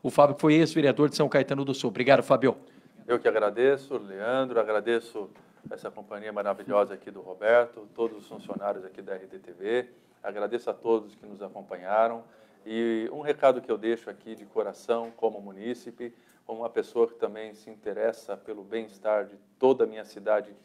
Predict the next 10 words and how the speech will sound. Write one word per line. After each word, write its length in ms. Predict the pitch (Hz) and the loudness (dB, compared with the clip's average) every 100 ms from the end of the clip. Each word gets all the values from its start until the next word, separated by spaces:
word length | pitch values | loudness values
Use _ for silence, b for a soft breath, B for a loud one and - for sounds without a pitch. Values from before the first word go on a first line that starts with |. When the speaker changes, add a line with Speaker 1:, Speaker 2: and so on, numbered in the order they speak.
| _ | _
Speaker 2:
toda 260 | 113 113 104 | -14 -10 -12
a 20 | |
região, 400 | 101 98 107 110 | -14 -12 -10 -10
de 80 | 104 | -12
todos 280 | 113 107 | -16 -16
os 80 | - | -14
seres 320 | 117 101 85 | -12 -12 -14
vivos, 600 | 92 104 127 120 127 - _ _ _ _ _ - | -18 -10 -8 -8 -16 -20 _ _ _ _ _ -2
é, 440 | 110 110 110 110 - _ _ _ | 2 4 4 2 -4 _ _ _
saibam 640 | _ - - 147 139 131 | _ 4 10 12 10 0